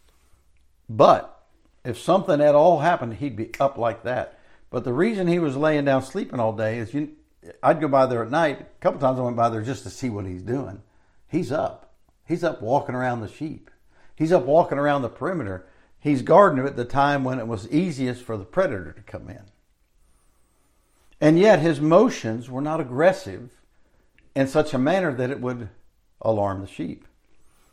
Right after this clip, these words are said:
Watched a video once of a large group of zebra, big mob, big, uh, herd of zebra. And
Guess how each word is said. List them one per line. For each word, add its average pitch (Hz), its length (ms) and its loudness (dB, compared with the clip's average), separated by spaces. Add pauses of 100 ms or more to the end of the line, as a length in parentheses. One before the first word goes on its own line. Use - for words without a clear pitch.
(440)
Watched 120 280 2
a 117 60 -4
video 123 300 4
once 107 380 -4
of 95 220 -8 (420)
a - 160 -18 (260)
large 113 500 2
group 131 280 -2
of 95 220 -14 (120)
zebra, 110 400 -4 (160)
big 107 180 -10
mob, 104 440 -2 (160)
big, 92 260 -12
uh, - 100 -12
herd 131 300 0
of 104 140 -10
zebra. 135 340 -6 (1700)
And 113 460 0